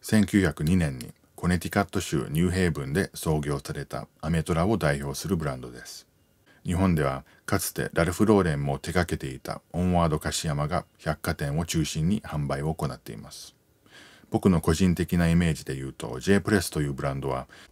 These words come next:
最も基本に忠実なアメトラスタイルを保っているブランドなのではないでしょうか。ブランドイメージだけでなく、Jプレスを着ている人は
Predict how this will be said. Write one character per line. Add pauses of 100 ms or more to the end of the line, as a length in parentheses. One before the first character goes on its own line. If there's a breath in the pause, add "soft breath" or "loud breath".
(100)
最
も
基
本
に
忠
実
な (100)
ア
メ
ト
ラ
ス
タ
イ
ル
を
保
っ
て
い
る
ブ
ラ
ン
ド
な
の
で
は
な
い
で
し
ょ
う
か。 (800 loud breath)
ブ
ラ
ン
ド
イ
メ
ー
ジ
だ
け
で
な
く、
J
プ
レ
ス
を
着
て
い
る
人
は